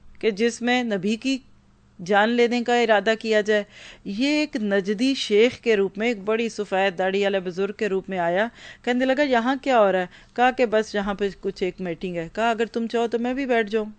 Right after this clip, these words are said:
दुनिया देखा हुआ हूँ, तुम्हें अपने तजुर्बात से थोड़ा सा फ़ायदा दूँ।" उन्होंने कहा, "अच्छा, चले, ज़रूर बैठ जाए।"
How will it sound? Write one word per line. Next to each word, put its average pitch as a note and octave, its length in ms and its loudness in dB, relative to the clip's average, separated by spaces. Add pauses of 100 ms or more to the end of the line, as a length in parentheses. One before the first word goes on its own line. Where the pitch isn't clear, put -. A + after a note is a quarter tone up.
(160)
दुनिया G#3 320 -2
देखा G3 360 -2
हुआ G3 220 0
हूँ, G3+ 200 -2 (320)
तुम्हें G#3+ 200 2
अपने G#3+ 200 -2
तजुर्बात G3 600 0
से A3+ 180 -2
थोड़ा F3+ 260 -4
सा G3 140 -4
फ़ायदा A3+ 360 2
दूँ।" A#3 140 -2
उन्होंने - 420 -14
कहा, B3 120 -2
"अच्छा, D4 180 -8
चले, G#3 260 0
ज़रूर F3+ 280 -4
बैठ E3 240 -6
जाए।" D#3+ 200 -12